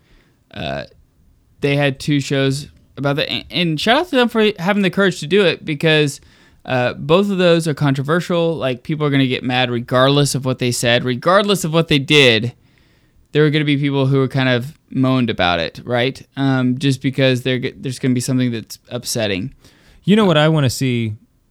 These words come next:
Speaker 2: out of priests? I'm gonna say what I s-, what I like to see out of priests. It's, I, I don't know that, I don't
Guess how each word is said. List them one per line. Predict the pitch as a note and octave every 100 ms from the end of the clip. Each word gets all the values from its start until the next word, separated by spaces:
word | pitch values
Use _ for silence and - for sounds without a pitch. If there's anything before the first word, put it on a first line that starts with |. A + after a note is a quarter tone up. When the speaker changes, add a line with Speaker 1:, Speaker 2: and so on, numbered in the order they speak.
| _
Speaker 2:
out | C3 B2+
of | G#2
priests? | - A#2+ A#2
I'm | - - -
gonna | A#3+
say | F3 C3+
what | B2
I |
s-, | A2 - - _ _ _ _ -
what | D#3
I | B2
like | A2 A#2 B2 -
to | G2+
see | - F#2+
out | F2
of | F2
priests. | - D#2+ - -
It's, | - -
I, | A#2+ -
I | - D#3
don't | -
know | C3 B2+
that, | A2+ _ _ _ _ _ -
I | F#3+
don't | G3+